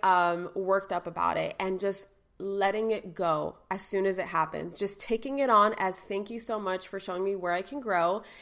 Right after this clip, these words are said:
and not seeing it as in, "Why would they say that? Like, do they not like me? Oh my God, I'm not good enough," or, "I'm not worthy," or, "Holy crap, you know, I'm not doing the right things," and,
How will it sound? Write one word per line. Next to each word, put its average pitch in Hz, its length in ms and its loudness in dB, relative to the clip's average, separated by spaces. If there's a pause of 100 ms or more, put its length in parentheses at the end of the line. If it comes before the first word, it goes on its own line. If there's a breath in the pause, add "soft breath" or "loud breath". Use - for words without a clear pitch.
(140 loud breath)
and 214 180 4
not 226 240 6
seeing 220 300 -2
it 208 60 2
as 190 160 0
in, 175 180 0
"Why 170 180 4
would 202 160 -4
they 220 140 -2
say 202 260 -4
that? 180 300 2
Like, 165 180 -2
do 175 140 -6
they 196 120 -2
not 202 240 -2
like 196 280 -4
me? 170 120 -4
Oh 170 100 0
my 185 120 -2
God, 190 300 4
I'm 175 100 0
not 185 240 0
good 190 160 2
enough," 175 460 0
or, 175 100 0
"I'm 190 160 4
not 196 240 -2
worthy," 180 480 -2
or, 175 380 0 (340 loud breath)
"Holy 214 340 2
crap, 202 380 2
you 190 80 -6
know, 185 140 2
I'm 196 80 0
not 190 160 0
doing 196 180 -2
the 190 100 -2
right 185 220 -4
things," 175 560 -2
and, 170 540 0